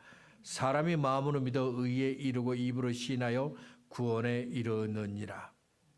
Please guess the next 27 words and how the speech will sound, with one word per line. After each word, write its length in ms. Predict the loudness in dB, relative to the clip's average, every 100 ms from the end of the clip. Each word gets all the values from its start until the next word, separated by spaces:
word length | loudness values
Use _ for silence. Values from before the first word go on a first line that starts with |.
| _
그리고 180 | 0 2
이어서 640 | 2 2 0 0 -2 -2 -8 -20 -20 -14 0
로마서 440 | 2 4 2 0
십 240 | -2 -8 -6
장 220 | 0 2 0
십사 640 | -4 -6 -8 -4 0 2
절과 320 | 2 2 0
십오 300 | 0 0 0
절에서 280 | 2 0 0
이렇게 240 | -4 -2
말씀합니다. 680 | -2 -2 -4 -6 -6 -8 -12 -16 -20 -18 -18 -20 _
"그런즉 720 | 0 2 4 4 2 2 0 0
그들이 440 | 0 2 2 2
믿지 680 | 0 -2 -4 -10 -2 2 4
아니하는 580 | 2 2 0 2 0
일을 220 | 2 2 2
어찌 600 | 0 -2 -4 0 0 0
부르리요? 760 | 0 2 2 0 -2 -4 -10 -18 -20 -20 -20 -6
듣지도 460 | 0 0 0 0 2
못한 380 | 2 2 2 4
일을 180 | 4
어찌 440 | 4 2 0 0 2
믿으리요? 680 | 2 2 2 2 0 0 0
전파하는 500 | 0 0 0 0 2
자가 200 | 2 2
없이 400 | -2 -2 0 2
어찌 500 | 0 0 2 2